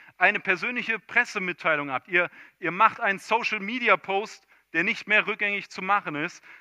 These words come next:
Ihr geht an die Öffentlichkeit mit eurem Bekenntnis. Das ist Taufe. Und deswegen ist es uns auch wichtig, wenn wir Leute taufen,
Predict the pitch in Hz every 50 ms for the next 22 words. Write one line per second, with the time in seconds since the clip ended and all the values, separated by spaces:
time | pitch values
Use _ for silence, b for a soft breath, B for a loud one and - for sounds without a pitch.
0 | B B _ 220 185 185 151 165 214 233 262 254 - - 190 190 185 180 196 202
1 | 233 - 202 220 208 190 - - 196 185 180 170 156 - - 202 202 190 165 175
2 | - - 180 165 156 123 98 - _ _ _ _ _ _ _ _ _ - 180 185
3 | - 190 - - - - 160 156 175 - _ - 95 _ _ _ _ _ _ _
4 | _ _ _ _ _ _ _ _ _ _ _ _ _ _ _ _ 143 147 - 214
5 | - 196 233 226 220 208 - 202 180 208 220 208 - 339 - 180 180 254 226 -
6 | - 208 208 196 165 151 196 247 247 214 208 190 185 190 196 202 240 233 - 185
7 | 170 - - 214 254 254 208 - - 180 190 208